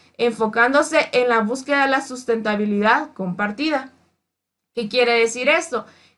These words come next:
Que nosotros, si hubiera un poco más de conciencia, hubiera un poco más de coordinación en los países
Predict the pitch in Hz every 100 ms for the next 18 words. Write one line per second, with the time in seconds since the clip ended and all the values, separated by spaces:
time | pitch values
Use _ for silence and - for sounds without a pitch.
0 | - 269 262 262 262 285 294 294 277 -
1 | 247 254 269 285 277 277 269 262 277 285
2 | 285 277 277 233 226 226 226 220 220 233
3 | 226 240 240 226 226 233 240 277 269 269
4 | 254 247 254 240 247 277 - 240 269 277
5 | 302